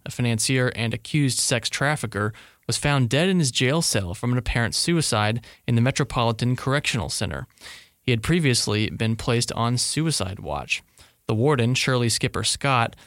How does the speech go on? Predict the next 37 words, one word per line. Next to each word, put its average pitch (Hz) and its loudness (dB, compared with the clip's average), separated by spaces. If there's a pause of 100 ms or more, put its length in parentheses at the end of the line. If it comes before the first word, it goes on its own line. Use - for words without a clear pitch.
(140)
has 127 0
been 117 2
reassigned 147 2
to 139 -2
the 123 0
Bureau 143 2
of 127 0
Prisons' 135 2
Northeast 143 0
Regional 127 0
Office 139 0
pending 165 2
the 117 0
outcome 113 0
of 120 0
an 113 2
official 147 0
investigation 120 0 (340)
into 120 0
how 151 2
Epstein 117 0
managed 104 0
to 117 -2
kill 139 0
himself. - -2 (540)
Experts 120 0
say 113 2 (100)
committing 120 2
suicide 113 2
in 113 2
the 107 2
high-security 120 0
prison 117 0
was 117 0
a - -6
serious 151 2
feat 151 0